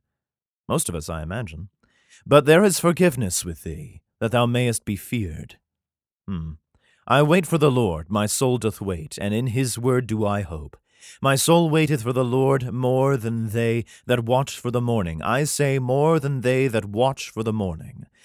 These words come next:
Let Israel hope in the Lord. For with the Lord there is mercy, and with him is plenteous redemption.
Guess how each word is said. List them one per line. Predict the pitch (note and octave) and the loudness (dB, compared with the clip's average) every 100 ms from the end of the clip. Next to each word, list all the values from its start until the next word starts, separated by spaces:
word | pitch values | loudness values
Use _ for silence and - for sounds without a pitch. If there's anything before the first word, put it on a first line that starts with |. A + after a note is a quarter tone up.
| - - | -20 -4
Let | C3 D3 | 2 4
Israel | D#3 D#3+ D#3+ D3+ | 4 2 2 2
hope | G#2 E3+ A#2+ - - | 0 -2 -2 -4 -6
in | A2 | -4
the | F#2 | -2
Lord. | E2+ F#2 D#2+ D2 E2+ - _ - - | -2 -4 -4 -10 -16 -20 _ -20 -10
For | - | -2
with | A#2+ D3 | 4 4
the | D3+ C#3 | 6 6
Lord | D3+ C#3+ D3+ | 6 6 4
there | C#3 B2 C3 | 2 2 2
is | C#3+ C3 A#2+ A2 | 4 2 2 0
mercy, | A#2+ G2+ - A2+ A#2+ | 0 0 -2 0 2
and | B2 B2+ A2+ | 2 0 2
with | C3+ C#3 - | 2 2 2
him | C3+ C3+ | 0 2
is | D3+ B2 - | 0 -2 -4
plenteous | - C3 C#3 - B2 A#2 - | -4 -2 -2 -4 -4 -4 -4
redemption. | A#2 A2+ A#2 G#2+ F2 - D2 - - | 0 0 2 -2 -2 -10 -14 -16 -18